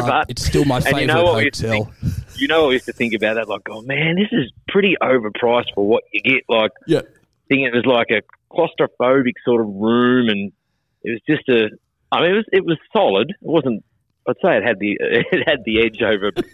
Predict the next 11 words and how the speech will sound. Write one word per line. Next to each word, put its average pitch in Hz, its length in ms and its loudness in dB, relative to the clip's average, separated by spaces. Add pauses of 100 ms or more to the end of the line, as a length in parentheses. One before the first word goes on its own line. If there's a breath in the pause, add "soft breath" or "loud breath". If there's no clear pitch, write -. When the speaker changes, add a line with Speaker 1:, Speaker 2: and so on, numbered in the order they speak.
(180)
Speaker 1:
um, 147 180 0 (180)
the - 100 -20
Brisbane, 170 500 0
but 120 160 0 (800 loud breath)
it 147 160 2
was, 147 180 0
you 165 120 0
know, 95 200 0 (320)
I 175 160 2
felt 143 240 0
like, 117 220 0